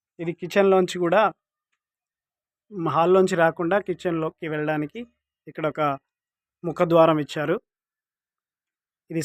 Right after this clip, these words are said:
సింహద్వారం, ఇది బోర్ పాయింట్ అండి. బోర్ పాయింట్ నుంచి ఒక ఐదు ఫీట్లతోని పార్కింగ్ స్పేస్, బండ్లు పార్కింగ్ స్పేస్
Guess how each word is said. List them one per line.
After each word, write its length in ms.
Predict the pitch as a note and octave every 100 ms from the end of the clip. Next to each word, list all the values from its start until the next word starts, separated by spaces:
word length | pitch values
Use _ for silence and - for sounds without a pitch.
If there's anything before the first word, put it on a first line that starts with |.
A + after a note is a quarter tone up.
| -
సింహద్వారం, 580 | E3 E3 D#3+ D#3 D#3+ A3 _ _ _ _ _ _
ఇది 120 | D#3 D3+
బోర్ 200 | D#3 D#3+ E3
పాయింట్ 260 | D#3 D3 C#3+
అండి. 160 | C#3+ F#3 - _ _ _ D#3+
బోర్ 160 | E3 E3+
పాయింట్ 240 | F3+ F3 E3+
నుంచి 240 | E3+ - G3
ఒక 100 | E3 E3 D#3+
ఐదు 140 | E3+ F3
ఫీట్లతోని 520 | F#3 D#3+ E3+ F3 F3+ G#3 E3+
పార్కింగ్ 440 | E3+ F#3 G3+ G3
స్పేస్, 280 | - D3+ C#3 - _ _ _ _ _ _ -
బండ్లు 240 | D#3+ E3+ F3
పార్కింగ్ 400 | D#3+ D#3 D3+ E3 D3+
స్పేస్ 280 | D#3 D3+